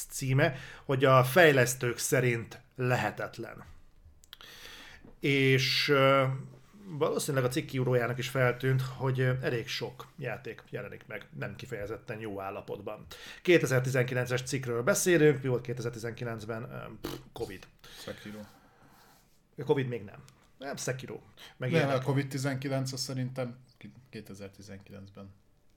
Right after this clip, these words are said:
Speaker 2: jött.
Speaker 1: Mi, mi, hogy számoltad ki? Mi vagy te,
Speaker 2: Matem-,
Speaker 1: matematikus?
Speaker 2: matematikus.
Speaker 1: <laughs> Na, következő a helyzet. Ö, <clears throat> ö, az online játékokról volt szó,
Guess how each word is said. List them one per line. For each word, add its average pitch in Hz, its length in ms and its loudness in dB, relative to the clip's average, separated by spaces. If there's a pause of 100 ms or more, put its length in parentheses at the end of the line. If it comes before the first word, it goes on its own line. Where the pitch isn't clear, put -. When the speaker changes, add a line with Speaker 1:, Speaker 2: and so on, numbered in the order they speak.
(140)
Speaker 2:
jött. - 100 -18
Speaker 1:
Mi, 131 60 -8 (100)
mi, 131 80 -4
hogy 135 200 -2
számoltad 113 520 -8
ki? 135 100 -6
Mi 151 120 0
vagy 123 180 0
te, 151 100 -2
Speaker 2:
Matem-, 151 380 10
Speaker 1:
matematikus? 170 460 0
Speaker 2:
matematikus. - 600 -4 (800)
Speaker 1:
<laughs> 156 220 -2
Na, 139 240 2
következő 151 560 6
a 131 80 8
helyzet. 131 460 4
Ö, 139 260 4 (160)
<clears throat> 180 80 4 (1300)
ö, 139 960 0
az 160 120 4
online 170 280 8
játékokról 131 720 4
volt 120 260 4
szó, 156 440 2